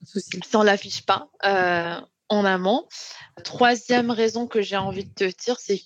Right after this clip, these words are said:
Speaker 2: que on n'a aucune obligation aussi d'un point de vue légal de l'afficher, euh, sur la job description. On n'a pas d'obligation, donc on le fait pas.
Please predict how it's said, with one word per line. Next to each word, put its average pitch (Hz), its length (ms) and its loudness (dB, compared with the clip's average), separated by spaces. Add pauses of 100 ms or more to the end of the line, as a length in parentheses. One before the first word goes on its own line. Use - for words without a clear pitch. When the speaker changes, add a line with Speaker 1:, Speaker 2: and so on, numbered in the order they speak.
Speaker 2:
que 170 540 2 (100)
on 190 160 -4
n'a 180 180 0
aucune 208 260 -2
obligation 185 640 -2 (220)
aussi - 300 -12
d'un 175 160 0
point 180 120 -4
de 170 80 -8
vue 170 140 -2
légal 170 360 0
de 165 100 0
l'afficher, 160 680 -2
euh, 156 200 0 (220)
sur 160 300 -4
la 156 340 -4 (360)
job 165 140 -2
description. - 520 -8 (160)
On 190 80 -2
n'a 175 120 2
pas 185 120 2
d'obligation, 175 580 -4 (120)
donc 180 260 -6
on 185 60 2
le 170 60 -2
fait 180 160 -4
pas. - 140 -14